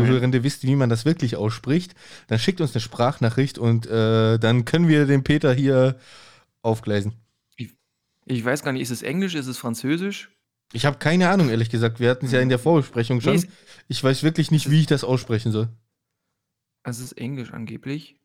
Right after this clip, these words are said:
Speaker 2: France, dann müsste es Perseverance heißen oder ach, was weiß ich. Auf jeden Fall, ähm,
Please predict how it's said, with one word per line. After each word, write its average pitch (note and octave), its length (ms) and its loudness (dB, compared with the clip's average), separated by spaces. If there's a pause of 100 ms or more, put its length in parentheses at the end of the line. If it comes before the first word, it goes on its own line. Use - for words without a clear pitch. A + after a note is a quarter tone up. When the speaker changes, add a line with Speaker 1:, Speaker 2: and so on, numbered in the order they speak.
(420)
Speaker 2:
France, B2+ 560 -8
dann A#2 160 -6
müsste C3 300 -6
es A#2+ 80 -14
Perseverance C3 720 -8
heißen B2 300 -10
oder - 240 -10
ach, - 240 -6
was C3 180 -6
weiß B2+ 140 -8
ich. C3 180 -6 (320)
Auf - 160 -2
jeden A3+ 180 0
Fall, F3+ 360 0
ähm, D#3+ 460 0